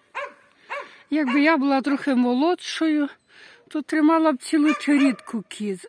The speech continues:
але ж так, як вже роки, то ми вже не даємо ради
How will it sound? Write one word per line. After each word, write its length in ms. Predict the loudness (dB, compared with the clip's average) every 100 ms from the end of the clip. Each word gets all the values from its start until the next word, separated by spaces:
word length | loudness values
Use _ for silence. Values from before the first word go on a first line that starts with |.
| -10
але 300 | -8 -6 -8
ж 180 | -10 -8
так, 180 | -8 -6
як 100 | -8
вже 220 | -4 -4
роки, 440 | -4 -6 -6 -6 -6
то 140 | -4
ми 160 | -4 -4
вже 220 | -4 -6 -10 -14 -8 -8 -8
не 120 | -6
даємо 380 | -4 -2 0 0
ради 320 | -2 -2 -4